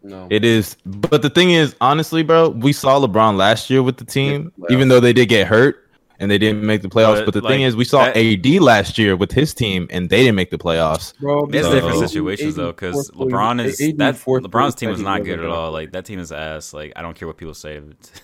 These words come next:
Speaker 2: Yeah, I know, which, which feeds into the A D argument more, or our argument that A D couldn't take them to the playoffs because, I'm sorry, A D had a roster last year that could have made the playoffs.
Speaker 1: But,
Speaker 2: LeBron's
Speaker 1: but he,
Speaker 2: roster
Speaker 1: but
Speaker 2: was
Speaker 1: he quit on the
Speaker 2: inconsistent.
Speaker 1: team.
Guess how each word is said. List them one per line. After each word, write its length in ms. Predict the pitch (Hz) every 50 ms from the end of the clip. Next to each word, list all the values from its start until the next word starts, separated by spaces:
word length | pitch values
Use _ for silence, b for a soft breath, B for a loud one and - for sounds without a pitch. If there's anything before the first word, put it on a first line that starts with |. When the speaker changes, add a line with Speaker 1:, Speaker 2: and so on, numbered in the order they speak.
| b b b b b b b b b b - - - _
Speaker 2:
Yeah, 120 | 101 110
I 60 | 123 139
know, 220 | 151 160 165 131
which, 260 | 107 110 127 - - - -
which 240 | 107 120 120 - -
feeds 300 | - - 143 156 127 139
into 320 | 139 - - 127 95 90
the 140 | 101 110 -
A 120 | 117 117
D 160 | 110 123 139
argument 420 | 123 104 107 101 90 98 95 87 90
more, 280 | 101 120 131 113 - -
or 260 | 113 110 104 - -
our 140 | - 117 -
argument 380 | - 113 117 107 107 113 98
that 140 | - 95 -
A 100 | 101 113
D 180 | 101 117 113 107
couldn't 380 | - - 113 107 101 - _
take 220 | - - 107 - -
them 120 | 98 95
to 80 | 90 92
the 80 | 90
playoffs 500 | 82 - 101 98 104 98 85 80 78 -
because, 460 | - 90 82 - 90 85 80 80 - b b b b _ _ _
I'm 120 | - 127 147
sorry, 300 | - - 131 123 117 107
A 200 | 92 117 151 160
D 140 | 147 135 107
had 240 | 98 98 107 113
a 20 | 107
roster 440 | 95 87 85 82 78 - - 85 80
last 340 | 76 78 78 76 - -
year 120 | 82 80 80 80
that 160 | 80 80 -
could 140 | - 78 78
have 80 | 76
made 160 | 76 76 71
the 60 | - -
playoffs. 500 | - 73 71 69 67 65 71 - 120 131
Speaker 1:
But, 140 | 131 - -
Speaker 2:
LeBron's 480 | 92 85 - - 104 113 117 113 110
Speaker 1:
but 80 | 139 151
he, 60 | 180
Speaker 2:
roster 240 | 185 185 180 131 135
Speaker 1:
but 40 | -
Speaker 2:
was 140 | 180 196 175
Speaker 1:
he 100 | 175 196
quit 260 | 190 - 170 180 190
on 120 | 185 185 180
the 80 | 175
Speaker 2:
inconsistent. 280 | 156 147 - 214 226 208
Speaker 1:
team. 340 | 156 120 104 95 92 107